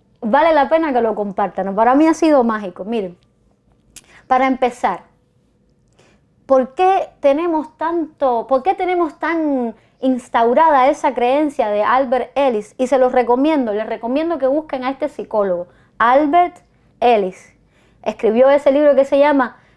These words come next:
eh, muchos, pero escribió este que es el que a mí más me ha impactado, Terapia Racional Emotiva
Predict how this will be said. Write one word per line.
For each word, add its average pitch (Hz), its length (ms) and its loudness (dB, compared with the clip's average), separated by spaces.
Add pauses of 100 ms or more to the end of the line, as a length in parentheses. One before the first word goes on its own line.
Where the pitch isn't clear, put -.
(120)
eh, 214 680 0
muchos, 262 420 2
pero 202 160 -2
escribió 233 360 2
este 294 260 2
que 233 80 2
es 269 60 0
el 277 100 2
que - 80 0
a 226 40 2
mí 247 100 -2
más 262 160 -2
me 269 100 2
ha 262 40 0
impactado, 208 640 -2 (280)
Terapia 247 480 2
Racional 247 540 -2
Emotiva 320 640 0